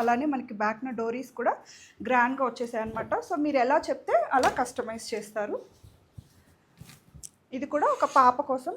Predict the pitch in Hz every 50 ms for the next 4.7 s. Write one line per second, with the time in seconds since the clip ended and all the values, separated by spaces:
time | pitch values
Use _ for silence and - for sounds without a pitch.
0 | - - 269 247 - - 254 247 247 247 240 - - 226 220 220 - - 254 -
1 | - 220 214 214 - 247 226 214 214 214 214 214 269 381 - - - - _ _
2 | _ _ - - 262 226 240 240 240 262 294 302 302 302 302 262 226 220 220 214
3 | 214 208 226 220 233 226 247 381 - - - - - _ _ _ - - 262 240
4 | 240 277 320 339 277 254 247 233 220 226 226 233 311